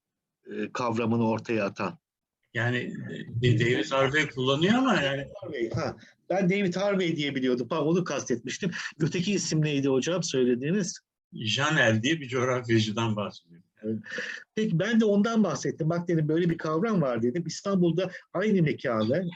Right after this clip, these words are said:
Speaker 1: e, aynı zaman aralığında ama farklı ritimlerle yaşayan insanlar var. Dolayısıyla bunlardan örnekler seçilse dedim ve hepsinin aynı yirmi dört saate izlense bir gözlemci tarafından bağımsız ve bu görselleştirilse.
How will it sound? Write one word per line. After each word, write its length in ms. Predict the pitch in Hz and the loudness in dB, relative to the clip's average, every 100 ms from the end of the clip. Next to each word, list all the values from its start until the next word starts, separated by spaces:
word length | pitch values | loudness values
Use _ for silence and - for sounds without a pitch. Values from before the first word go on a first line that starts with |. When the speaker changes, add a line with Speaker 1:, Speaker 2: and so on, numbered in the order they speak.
| 127 | 0
Speaker 1:
e, 300 | 123 127 117 | 2 4 0
aynı 340 | 143 190 190 165 | -2 -2 0 0
zaman 300 | 143 160 190 | -2 -2 0
aralığında 520 | 143 120 117 127 185 | 0 2 2 0 -2
ama 160 | 175 | -2
farklı 420 | 175 160 151 - 190 | -4 -4 -6 -2 -2
ritimlerle 580 | 170 156 147 151 139 | -2 -2 -2 0 2
yaşayan 380 | 127 117 - 151 | 2 2 -2 -4
insanlar 460 | 139 110 131 147 156 | -4 -2 -2 0 0
var. 340 | 82 - - _ _ _ _ - - | -4 -8 -20 _ _ _ _ -20 -4
Dolayısıyla 400 | 170 214 220 214 | -2 0 0 0
bunlardan 400 | 190 196 196 202 | 2 2 2 0
örnekler 460 | 170 180 175 196 220 | 2 2 0 -2 -4
seçilse 540 | 220 170 - 113 120 | -4 -4 -2 0 2
dedim 240 | 117 160 175 | 2 4 2
ve 140 | 190 - - - - | 0 -6 -20 -18 -6
hepsinin 420 | 220 - 175 175 | -6 -2 -2 -2
aynı 300 | 170 226 214 | -2 0 2
yirmi 360 | 180 147 156 160 | 2 2 0 0
dört 220 | 180 175 | 0 -4
saate 520 | - 123 120 147 196 170 _ _ _ - | -4 -4 -4 -4 -6 -6 _ _ _ -2
izlense 720 | 156 139 143 143 - 110 - _ _ _ _ | -2 0 -4 -4 -4 -6 -6 _ _ _ _
bir 80 | 120 | -4
gözlemci 640 | 107 120 117 113 110 110 | -2 0 0 0 -2 -4
tarafından 640 | - 101 - 104 107 165 151 | -4 -4 -4 -8 -6 -2 0
bağımsız 400 | 123 123 190 175 | 0 -2 0 0
ve 140 | 180 | 2
bu 100 | 185 | 0
görselleştirilse. 1040 | 185 180 175 170 170 151 - 147 117 - | 0 -2 -2 -2 -2 -4 -4 -4 -4 -6